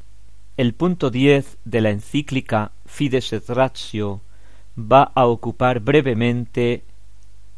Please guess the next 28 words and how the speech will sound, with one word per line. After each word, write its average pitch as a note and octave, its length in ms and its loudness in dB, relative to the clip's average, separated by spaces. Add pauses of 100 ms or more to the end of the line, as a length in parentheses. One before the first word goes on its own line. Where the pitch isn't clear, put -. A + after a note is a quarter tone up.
el B2 160 0
primer C#3 300 2
espacio B2 560 0
de G#2 80 -2
este - 200 -6
programa, F#2+ 640 -2 (340)
para C3 220 8
dar E3 220 2
paso A2+ 640 2 (240)
a C3 100 4
un D3+ 160 0
poco C3+ 240 -2
más C3 220 -2
extenso A#2+ 840 -2 (280)
en A2 100 -4
su G#2 160 -8
contenido C3 800 0
la A2+ 140 -4
segunda B2+ 680 2
y A2 100 -6
sobre D3+ 300 -2
todo B2 300 0
la A2+ 120 2
tercera G#2 520 -2
parte. F#2 540 -8 (500)
En G#2 160 -2
la G#2+ 100 2
segunda C#3+ 680 0